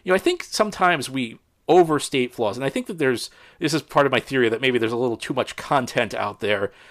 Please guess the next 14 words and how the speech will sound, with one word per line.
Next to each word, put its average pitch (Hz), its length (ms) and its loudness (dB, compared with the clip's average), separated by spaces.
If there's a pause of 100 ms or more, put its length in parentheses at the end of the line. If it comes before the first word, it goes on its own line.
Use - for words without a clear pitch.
(160)
I 147 80 0
think - 300 -4
especially 170 420 -2
in 123 80 -4
the 101 60 -6
draft 113 340 -6
community, 120 580 -4 (120)
players 185 300 -2
get - 140 -8
overanalyzed. 113 880 -4
You 101 60 -12
know, 113 220 -10
people 143 360 -6
look, 131 220 -6